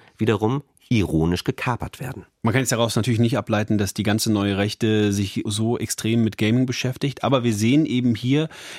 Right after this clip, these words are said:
Speaker 2: in diesem rechten Terrorakt ganz klar diese, diese Gaming-Bezüge, die aus diesem Ganzen,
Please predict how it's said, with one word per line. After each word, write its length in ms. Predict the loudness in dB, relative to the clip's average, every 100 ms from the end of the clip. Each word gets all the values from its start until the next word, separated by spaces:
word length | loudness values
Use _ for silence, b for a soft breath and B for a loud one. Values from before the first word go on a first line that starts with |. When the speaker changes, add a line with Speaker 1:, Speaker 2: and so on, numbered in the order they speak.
| -2
Speaker 2:
in 120 | 0
diesem 240 | 2 2
rechten 360 | 2 0 -2 -4
Terrorakt 600 | -2 -2 -2 -2 -4 -8 B B B _
ganz 320 | 0 0 0
klar 260 | -2 -2 0
diese, 460 | 0 0 2 0 -2 B B _
diese 380 | -12 -6 -2 -2
Gaming-Bezüge, 1200 | 0 2 4 4 4 2 0 -2 -4 -2 -2 0
die 220 | 0 0
aus 140 | -2 0
diesem 200 | 2 2
Ganzen, 560 | 2 2 4 4 2